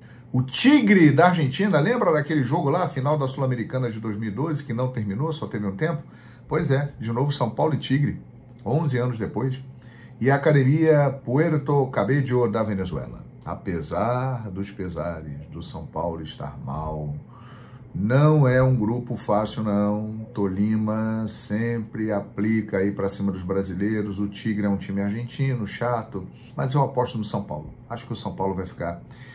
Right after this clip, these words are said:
em primeiro desse grupo, o grupo D. Agora o grupo E, hum, Santos,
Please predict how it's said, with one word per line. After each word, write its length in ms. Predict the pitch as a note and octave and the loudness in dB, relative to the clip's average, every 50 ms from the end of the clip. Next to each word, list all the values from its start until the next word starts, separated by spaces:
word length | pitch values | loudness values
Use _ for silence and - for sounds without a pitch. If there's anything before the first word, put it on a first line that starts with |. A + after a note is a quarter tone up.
| - - - - - - | -20 -20 -20 -20 -8 -4
em 160 | - A#2 A#2+ | -2 -2 -2
primeiro 460 | A2 - G#2 G2+ F#2+ G2+ G#2 G2 G2 | -2 -2 -2 0 2 2 2 0 0
desse 300 | F2+ F#2+ G2 G2 - D#2 | 0 -2 -2 -2 -4 -8
grupo, 240 | D2 D2 C#2+ C2+ - - - - - - - - | -8 -8 -8 -10 -12 -16 -20 -20 -20 -20 -16 -14
o 60 | E2 | -12
grupo 340 | D#2 E2+ F#2 F2+ F2+ - D2 | -8 -8 -8 -8 -8 -8 -10
D. 380 | - - - - - F2+ - - - - - - - - - - | -10 -8 -6 -6 -6 -6 -6 -10 -16 -20 -20 -20 -20 -20 -18 -10
Agora 300 | - F2+ F2 F2+ F#2+ F#2+ | -8 -6 -2 0 0 0
o 80 | F#2 E2+ | 0 0
grupo 420 | E2+ B2+ G#3 - - A3+ D4+ - | 2 4 4 2 2 0 4 6
E, 640 | - D#3 D#3+ E3 F3 F3+ F3+ F3+ F#3 F#3+ F#3+ F#3+ G3+ G3+ - - | 8 10 10 10 10 10 10 8 6 4 2 -4 -6 -8 -10 -8
hum, 920 | B2 D3 A#3 D4 D4+ D#4 D#4+ D#4 D#4+ D#4+ D4+ D4 D4 C#4+ C#4 C4+ C4 - - - - - | -6 -4 -4 -4 -6 -10 -10 -12 -12 -12 -14 -14 -14 -14 -16 -16 -16 -16 -18 -20 -20 -20
Santos, 1300 | - - - - - - - - F#3 A3+ C4 C4 B3+ - B3+ A#3+ B3 B3+ B3 A#3+ - - - - - - | -20 -18 -14 -12 -10 -8 2 6 8 10 10 8 8 10 10 10 10 8 4 2 -2 -12 -14 -14 -16 -18